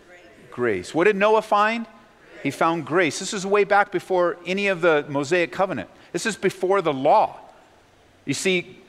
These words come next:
God's, his nature is gracious. <laughs> It, grace is not some doctrine that you have to figure out and spend weeks after weeks after weeks studying. So grace is not what man has made it, as if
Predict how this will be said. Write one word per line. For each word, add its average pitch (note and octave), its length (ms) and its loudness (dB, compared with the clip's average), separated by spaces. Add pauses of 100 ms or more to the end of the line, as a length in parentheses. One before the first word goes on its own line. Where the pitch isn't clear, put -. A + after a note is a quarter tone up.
(200)
God's, F3 520 2
his D3+ 180 -2
nature F3 380 0
is A#2 120 -2
gracious. - 760 -4
<laughs> - 60 -14 (680)
It, D#3+ 280 2
grace A3+ 320 4
is F3+ 160 2
not G3+ 200 4
some F#3+ 380 -2
doctrine D3 640 0 (600)
that D#3+ 220 2
you E3+ 100 4
have F#3+ 180 4
to G3 80 0
figure F3 360 2
out E3+ 260 6
and D3+ 120 -4
spend D3+ 420 -2
weeks G#3+ 320 0
after D#3 280 2
weeks F#3+ 380 0
after D#3 260 2
weeks F#3+ 340 -2
studying. C#3 600 0 (360)
So F#3+ 240 0
grace A#3 340 4
is G3 120 -2
not G#3+ 240 4
what F3+ 200 2
man F3 260 2
has E3 200 0
made D3+ 280 2
it, G2+ 220 -4 (260)
as D3+ 160 2
if G3 200 4